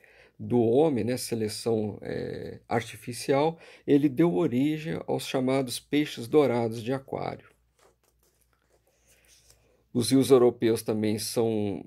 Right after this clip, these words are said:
têm uma diversidade considerável de espécies de estrujões. Esses peixes aqui são a origem do famoso caviar.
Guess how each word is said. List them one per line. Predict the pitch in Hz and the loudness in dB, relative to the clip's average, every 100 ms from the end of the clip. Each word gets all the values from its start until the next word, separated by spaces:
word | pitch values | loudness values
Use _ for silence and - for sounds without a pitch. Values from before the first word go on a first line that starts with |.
| - | -10
têm | 120 | -4
uma | 113 113 | -2 -2
diversidade | 107 104 113 104 110 101 104 101 | -6 -6 -6 -6 -8 -2 0 0
considerável | - 110 107 - 110 107 107 107 | -4 -8 -8 -4 -2 0 -2 -4
de | 104 | -6
espécies | 101 - 107 104 104 101 | -8 -4 -2 -2 -8 -10
de | 104 | -6
estrujões. | 104 - - 123 104 113 143 180 - - _ - - _ - | -6 -6 -6 -6 -2 0 0 -2 -12 -20 _ -20 -20 _ 0
Esses | 131 170 147 - | 2 2 -4 -14
peixes | - 120 117 117 110 | -2 0 0 -4 -6
aqui | 117 117 135 | -6 -6 -10
são | - 147 143 | -6 -2 2
a | |
origem | 143 120 120 135 127 | 4 4 2 0 -2
do | 123 | -6
famoso | 120 123 113 113 120 - | -2 -2 0 -2 -4 -8
caviar. | - 131 127 101 101 104 | -6 -4 -2 -2 -4 -6